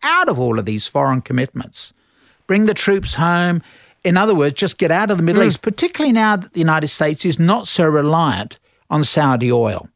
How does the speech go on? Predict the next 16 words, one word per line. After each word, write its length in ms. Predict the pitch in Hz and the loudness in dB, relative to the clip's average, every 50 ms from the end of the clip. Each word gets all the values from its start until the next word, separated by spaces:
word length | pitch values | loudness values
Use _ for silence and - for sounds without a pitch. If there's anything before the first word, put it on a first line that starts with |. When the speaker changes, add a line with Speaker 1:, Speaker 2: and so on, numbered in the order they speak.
| _ _ _ _ _ _ _ - - - _ _ _ _ _ _ _ | _ _ _ _ _ _ _ -20 -20 -20 _ _ _ _ _ _ _
Speaker 1:
This 180 | - 226 190 - | -2 0 0 2
is 140 | 277 226 - | 0 0 0
the 80 | 214 | 2
mystery 400 | 165 156 165 160 - - 170 143 | 2 2 0 0 -2 -2 -2 -2
for 320 | 127 - - 139 123 90 - | -2 -2 -2 -2 -2 -4 -6
us. 140 | - - - | -8 -6 -2
The 80 | - | 0
Americans 480 | 143 147 175 220 262 226 - 233 185 - | 0 2 2 0 0 0 -2 -2 -2 -2
get 160 | - 175 151 | -2 -2 -2
as 160 | 147 - - | -2 -2 0
much 240 | 185 196 196 - - | 0 0 0 0 0
oil 260 | 170 147 135 139 139 | 0 2 2 2 2
out 160 | 139 131 131 | 0 0 -2
of 100 | 135 117 | -2 -2
West 280 | 113 139 139 - - - | 0 0 -2 0 -2 -2
Africa 600 | 165 175 185 - - 165 - - 104 82 92 | -2 -2 -2 -4 -4 -6 -6 -6 -8 -8 -10